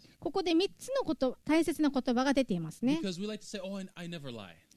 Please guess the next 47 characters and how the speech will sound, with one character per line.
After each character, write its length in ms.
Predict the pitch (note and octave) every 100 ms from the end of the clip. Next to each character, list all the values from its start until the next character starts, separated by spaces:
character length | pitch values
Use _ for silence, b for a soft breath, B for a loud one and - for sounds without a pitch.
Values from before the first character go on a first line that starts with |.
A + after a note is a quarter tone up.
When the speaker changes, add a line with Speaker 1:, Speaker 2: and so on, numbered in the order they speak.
| A3+ A3
Speaker 1:
自 220 | B3+ A#3
分 160 | D#4 F4
は 80 | E4
嘘 160 | E4
な 120 | F#4+
ん 40 | F#4+
か 80 | D4
つ 100 | F4+
い 80 |
た 120 | F#4+ G#4
こ 80 |
と 100 | G#4
な 160 | F4 F#4+
い 60 | G4+
よ 80 |
っ 20 | -
て 100 | G#3
私 200 | - C4+
た 100 | -
ち 40 |
言 100 | F3+
っ 20 |
て 140 | - G#3+
し 100 | B3+
ま 80 |
い 60 | A#3+
ま 180 | A#3 A#3
す。 100 | F3+
Speaker 2:
But 60 |
there's 260 | D#3 F3+ - _
three 160 | A3 A#3
ways 260 | G3 F#3 D#3+
of 140 | C3+
lying. 320 | C#3 C#3 F#2+ - _ b b b -
Speaker 1:
だ 100 | G4
け 100 | E4+
ど、 460 | D4 C4+ A3+ G3+ _ _ _ -
こ 100 | C4
の 400 | A#3 A3+ A3 -
嘘 260 | D4 - G#4+
を 100 | D#4
つ 100 | -
く 160 | C#4+
に 220 | B3+ B3
は 160 | A#3+ A#3+
三 160 | A#3+ D#4+
つ 220 | -